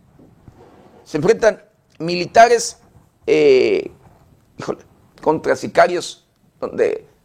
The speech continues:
se ve constantemente y se sabe de los delitos que cometen, levantones, secuestros, secuestros, balaceras. Bueno, pues es lo mismo secuestro que le-, levantones.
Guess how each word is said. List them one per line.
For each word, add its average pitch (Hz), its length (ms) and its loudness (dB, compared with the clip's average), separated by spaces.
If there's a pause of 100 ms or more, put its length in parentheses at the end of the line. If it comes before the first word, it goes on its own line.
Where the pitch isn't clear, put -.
(120)
se - 200 -2
ve 185 220 2
constantemente 226 1040 -4 (180)
y 147 80 -6
se 135 140 -10
sabe 185 260 0
de 165 140 -4
los 147 120 -4
delitos 156 320 -4
que - 140 -12
cometen, 190 440 0 (280)
levantones, 147 720 0
secuestros, 151 480 -4 (100)
secuestros, - 560 0
balaceras. 147 640 0 (300)
Bueno, 151 180 -4
pues - 120 -6
es 135 60 -4
lo 139 100 -2
mismo 131 180 -2
secuestro 113 340 -6
que 113 60 0
le-, - 360 -4
levantones. - 380 -4